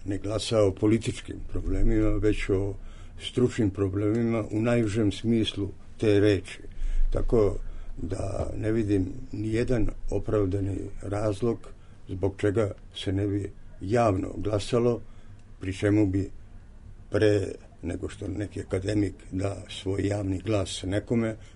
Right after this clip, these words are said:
on javno obrazložio zašto daje glas baš tome kandidatu. Jer po meni E, tajno glasanje je,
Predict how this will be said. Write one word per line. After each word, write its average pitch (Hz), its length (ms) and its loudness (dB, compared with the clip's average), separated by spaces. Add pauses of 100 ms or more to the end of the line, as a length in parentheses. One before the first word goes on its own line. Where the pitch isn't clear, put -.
(140)
on 104 200 2
javno 113 460 2 (120)
obrazložio 107 880 0 (260)
zašto 101 480 -2 (300)
daje 104 400 2
glas 104 380 0
baš 98 220 -2 (360)
tome 95 380 2
kandidatu. - 680 -6 (440)
Jer 107 280 -2 (100)
po 104 100 2
meni 127 400 6 (480)
E, - 220 -4
tajno 113 400 4
glasanje 110 720 4 (500)
je, 104 640 2